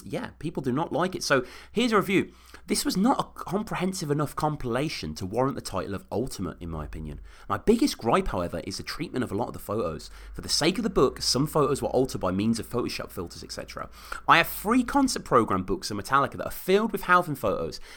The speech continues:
and many magazines with photos shot by Halfin, so I've seen most of the images included in the Ultimate Metallica book, and I know what photos have been altered. I feel that altering was completely unnecessary, blowing out the contrast and adding a super grainy effect to a photo doesn't make it more interesting.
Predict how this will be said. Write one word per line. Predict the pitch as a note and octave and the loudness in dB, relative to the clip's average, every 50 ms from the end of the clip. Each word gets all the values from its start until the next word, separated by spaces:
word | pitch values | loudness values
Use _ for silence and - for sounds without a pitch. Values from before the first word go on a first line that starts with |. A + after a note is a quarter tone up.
| - - | -10 -6
and | - G2 G2 G#2 | -2 0 2 4
many | C3 D#3+ F#3 G3 G3 | 4 4 4 4 4
magazines | F#3+ F3+ E3 D3+ C3+ D#3+ D3 A#2+ G#2 - | 4 2 2 0 0 2 0 0 0 -2
with | G2 - | -4 -2
photos | - A#2+ A2 D2 F#2 F#2+ | 0 0 2 2 2 -2
shot | - - A2 - | 0 -2 -2 0
by | - F#2+ | 0 -2
Halfin, | - - F#2+ F#2+ F#2+ F#2+ G#2+ G2+ | -2 0 -2 -2 -2 -4 -6 -6
so | - A2 G#2+ | -2 0 0
I've | G#2+ G2 - | 0 2 2
seen | - - G#3 G#3+ G3 D#3 | 2 2 2 2 0 2
most | C3+ C#3 E3 F#3+ F#3 - | 2 4 4 2 2 0
of | G#3 | -4
the | - - F3+ | -2 -2 0
images | F#3 E3+ C#3 A#2+ G2+ | 0 0 0 0 -2
included | G#2 F#2+ - E3+ F3 C#3 | -4 -4 -2 -2 0 0
in | A2+ | 0
the | G#2+ | 0
Ultimate | A2+ B2 C3 - - - - | 0 -2 -2 -4 -8 -6 0
Metallica | D3+ B2+ B2 G2+ F2 - | 2 2 2 2 -2 -4
book, | F#2 D#2 - - - - - - - | -4 -6 -6 -8 -14 -16 -16 -10 -6
and | - A2 | -2 0
I | G#2 | 0
know | G#2+ G#2+ A#2 C#3 E3 F3 | 2 6 8 10 10 10
what | E3+ D#3 - | 10 8 4
photos | - - C3 B2+ B2 - C#3+ A#2 | 4 4 4 4 4 2 -2 -2
have | A#2+ | -2
been | A2+ G#2 - | -4 -4 -2
altered. | - G2 G#2 A#2 - - A#2+ A#2+ - - - - - | 0 0 0 0 0 -4 -4 -4 -6 -10 -14 -12 -2
I | - - | -2 0
feel | - A#3+ C4 | 2 2 2
that | A3+ A3 | 2 4
altering | - C#3+ E3+ G#3 - - E3+ C3+ | 4 6 4 4 4 4 2 2
was | A#2+ A2 - | 2 0 0
completely | - G#2+ - - - G#3 A3 - - F#3+ F#3 C#3+ | -2 -2 -2 -2 -2 -2 -4 -2 0 -2 0 0
unnecessary, | D3 C#3+ C3 C#3+ D3+ - D3 - - - - - - - - - - - | 0 0 0 0 0 -2 -6 -6 -6 -6 -8 -8 -14 -16 -18 -18 -4 2
blowing | - C#3 E3 F#3+ G3+ G3 | 4 6 8 8 8 8
out | F#3+ F#3+ | 6 6
the | - - | 6 0
contrast | - E3 D3 B2+ A#2 - - A#2 G2 F#2+ - - | 0 2 2 2 2 2 0 -2 -2 -2 -4 -4
and | G2+ | 0
adding | G2 A#2+ C3 C3 | 0 2 2 2
a | A#2 G2 | 2 2
super | - - - G#3 G#3 - - G3+ | 2 2 2 2 0 0 0 -2
grainy | A#2+ A#2 B2 C#3+ D#3 E3 E3 D3+ D3 | 2 2 4 4 4 4 2 2 2
effect | D3 - - - E3 - - - | 0 -2 -2 0 0 0 0 -2
to | - A2+ | -6 -6
a | G2+ | -6
photo | - - C#3+ C#3 C#3 C3 - F2+ F2 | 0 2 4 4 4 2 -2 -6 -4
doesn't | - C#3 C3+ - - | -2 -2 -2 0 0
make | - F#3+ G3 F#3+ - | 2 0 0 0 -2
it | F3+ - | -2 0
more | D3 C#3 C#3 - | 0 0 2 2
interesting. | C#3+ - - - - - - - - | 0 0 -2 -6 -8 -8 -10 -12 -12